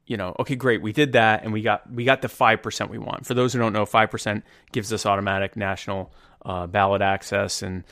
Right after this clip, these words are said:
other things that make it a lot easier, uh, in the future for libertarians to,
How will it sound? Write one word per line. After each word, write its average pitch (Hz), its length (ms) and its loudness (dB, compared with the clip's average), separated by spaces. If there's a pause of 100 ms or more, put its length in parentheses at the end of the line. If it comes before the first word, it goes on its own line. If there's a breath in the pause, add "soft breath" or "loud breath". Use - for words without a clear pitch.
(140 loud breath)
other 107 220 -4
things 101 260 -6
that 104 100 -6
make 98 120 -6
it 98 80 -8
a 95 60 -6
lot 95 220 -4
easier, 110 600 -6 (840)
uh, 92 340 -2 (160)
in 110 140 -2
the 92 60 -6
future 110 400 -8
for - 180 -10
libertarians 92 600 -6
to, 95 260 -6